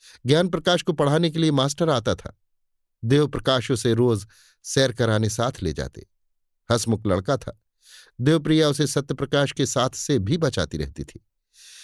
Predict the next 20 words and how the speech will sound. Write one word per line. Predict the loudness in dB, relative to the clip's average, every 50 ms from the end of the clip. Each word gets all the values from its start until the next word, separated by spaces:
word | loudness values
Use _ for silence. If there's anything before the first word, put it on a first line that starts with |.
| -20 -20 _ _
दोनों | 2 2 4 4 2 2
लड़कों | 2 0 0 0 2 0
में | 0 0
कितना | -2 -4 -2 0 -2
अंतर | -2 -2 -2 -4 -6
था, | -6 -8 -12 -12 _ _ _ _ _ _ _ _ _ _
एक | 2 2 2 2
साफ | 2 0 2 2 0 0
सुथरा, | -4 -8 -8 -4 -2 -4 -4 -4 -8 _ _ _ _ _ _ _
सुंदर | -4 -2 0 2 2 2 0
कपड़े | 2 -2 -4 0 0 0 0
पहने, | 0 -2 -2 -2 -4 -8 -8 -16 _ _ _ _ _ _ _ -6
शील | 0 2 4 4 4 4
और | 4 2
विनय | 2 0 2 2 2 0
का | 0 -4
पुतला, | -4 -4 -6 -4 -4 -6 -6 -8 _ _ _ _ _ _ _ _
सच | -2 0 0 0 0 -2
बोलने | -4 -2 -2 0 -2
वाला, | -4 -4 -6 -10 -10